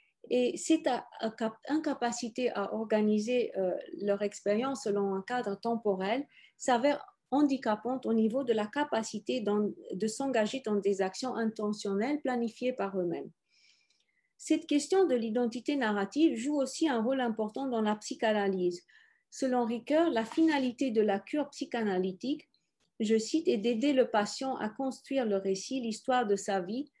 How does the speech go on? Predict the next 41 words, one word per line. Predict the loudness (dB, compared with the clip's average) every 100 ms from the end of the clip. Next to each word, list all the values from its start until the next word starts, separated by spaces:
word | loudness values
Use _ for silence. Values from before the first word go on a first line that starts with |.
| _ -20 -6
avec | 0 2 2 2
le | 0
caractère | 0 -4 -4 -2 -2
d'intelligibilité | 0 -2 0 0 0 -2 -4 -2 -2 -2 0 0
et | 0
d'acceptabilité | 0 -4 -2 -4 -2 -2 -2 -4 -4 -6 -8
qui | -8
fait | -10 -6 -2
défaut | -2 -4 -2 0
à | 0
ces | 0 0
bribes | 0 -4 0
de | 2
récits | 2 -4 -6 -4
inconsistantes | -2 -2 -4 -4 -6 -8 -6 -4
et | -4
insupportables | -4 -6 -6 -6 -4 -4 -2 -4 -6 _ _ _
que | 2
le | 2 2
patient | 0 -2 -4 -4 -4
apporte, | -4 -4 -2 -2 -4
que | -4
le | -2
patient | -2 -4 -4 -8
apporte, | -6 -6 -4 -6 -8 _ -20 -20 _
et | 2
est | 4 4
à | 4
la | 2
fois | 0 0 0 2
une | 0
rentrée | 0 -2 -2 -2
dans | -2 0
le | 0
langage, | 0 0 -2 -2 -2
dans | -2
la | -2 -2
communication, | -2 0 2 0 -4 -6 -4
dans | -4 -4
la | -4
vérité. | -4 -6 -6 -8 -10